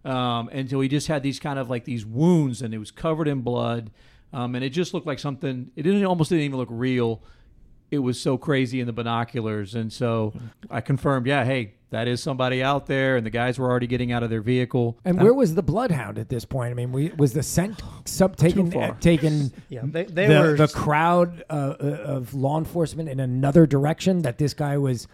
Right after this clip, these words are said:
Speaker 2: alone in a field?
Speaker 3: They had not tracked him that far yet. I think
Speaker 2: Uh-huh.
Speaker 3: they were behind and would eventually caught up to him.
Speaker 2: Right.
Speaker 1: Yeah.
Speaker 3: They were just methodically going through what other steps, and they were up on a hillside.
Speaker 2: Okay.
Speaker 3: So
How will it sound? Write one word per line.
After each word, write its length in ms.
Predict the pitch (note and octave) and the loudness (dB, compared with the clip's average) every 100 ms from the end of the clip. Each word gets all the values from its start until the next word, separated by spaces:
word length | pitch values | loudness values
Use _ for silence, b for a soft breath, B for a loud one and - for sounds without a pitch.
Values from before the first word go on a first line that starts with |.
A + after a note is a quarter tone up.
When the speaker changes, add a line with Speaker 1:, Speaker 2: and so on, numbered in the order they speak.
| b - | b -8
Speaker 2:
alone 400 | B2 B2 C#3 D3 | -2 4 4 4
in 80 | |
a 80 | C#3 | 2
field? 460 | A2 B2 B2 G3 A3 | -2 0 2 0 -2
Speaker 3:
They 280 | E3 C#3 F3+ | -2 4 6
had 180 | F3+ D3+ | 4 4
not 180 | D3+ C3 | 0 0
tracked 360 | - C#3+ - | 2 2 2
him 100 | C3 | 0
that 180 | B2+ A#2 | 0 0
far 240 | C#3 B2+ | 2 2
yet. 220 | A#2 A2+ - _ | 2 -2 -8 _
I 160 | D3+ C#3+ | 2 4
think 280 | A2+ D3 G#2 | 4 2 2
Speaker 2:
Uh-huh. 60 | C3 | 2
Speaker 3:
they 140 | C3+ | 4
were 180 | C3 B2+ | 4 0
behind 420 | A#2 A#2+ C#3 C3+ | -2 -2 0 -2
and 160 | C3+ B2 | -2 -4
would 120 | B2 A#2+ | -4 -4
eventually 480 | A2+ B2 - A2+ | -2 -2 -2 -4
caught 260 | - C3 A#2 | -2 -2 0
up 160 | D#3 - | -2 -2
to 220 | C3 A#2 | -4 -2
him. 160 | A#2 A#2+ | -2 -4
Speaker 2:
Right. 280 | B2+ A#2+ A#2 - _ - | -4 -2 -4 -10 _ -18
Speaker 1:
Yeah. 100 | C3 | 2
Speaker 3:
They 180 | D3+ | 4
were 160 | C#3 C3+ | 6 4
just 340 | C3 B2 - G#3 E3+ _ - | 2 -2 -6 -12 -18 _ -4
methodically 720 | D3 - C3+ C3 B2+ B2+ A2+ | -4 0 0 0 -2 -4 -4
going 540 | - A#2+ A#2+ A#2 A2+ b b b b _ _ - | -4 -4 -2 -4 -6 b b b b _ _ -20
through 300 | - B2 B2 | -8 -2 0
what 140 | A#2+ | 0
other 160 | A#2 A2+ | -2 -4
steps, 360 | - B2+ A#2 - | -4 -4 -4 -4
and 180 | A#2+ C3 | -4 0
they 160 | D#3 | 0
were 460 | D3 C3+ B2 A#2+ C#3 - | 2 0 0 -2 -4 -2
up 220 | E3 - | -2 0
on 120 | C#3+ | -2
a 40 | A#2 | 0
hillside. 600 | C3+ B2+ - A#2 A2 B2+ _ b b - | -2 -2 -6 -10 -10 -16 _ b b -6
Speaker 2:
Okay. 40 | - | 4
Speaker 3:
So 440 | E3+ D3 C#3+ C3+ | 6 6 4 -2